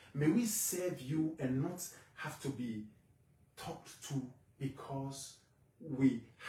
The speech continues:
have to serve you, but because we want to serve you.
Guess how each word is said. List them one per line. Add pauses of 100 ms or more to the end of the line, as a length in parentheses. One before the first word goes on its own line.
have
to (320)
serve
you, (500)
but
because
we (200)
want
to
serve
you.